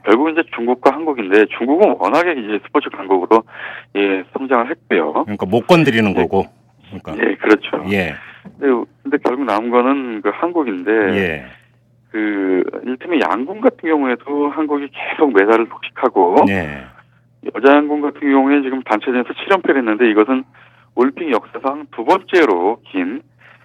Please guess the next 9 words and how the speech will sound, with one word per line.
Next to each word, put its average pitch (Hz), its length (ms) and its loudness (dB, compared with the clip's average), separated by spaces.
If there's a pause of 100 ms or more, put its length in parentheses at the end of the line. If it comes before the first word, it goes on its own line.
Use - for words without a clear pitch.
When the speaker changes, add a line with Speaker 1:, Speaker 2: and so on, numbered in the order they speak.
(260)
Speaker 1:
어, 92 380 0
남자 110 720 0 (340)
사백 101 280 0
미터 120 260 -4
계주의 92 540 -4
그 110 100 -2
미국 95 380 -2
육상 95 340 -8
대표팀이 95 640 -4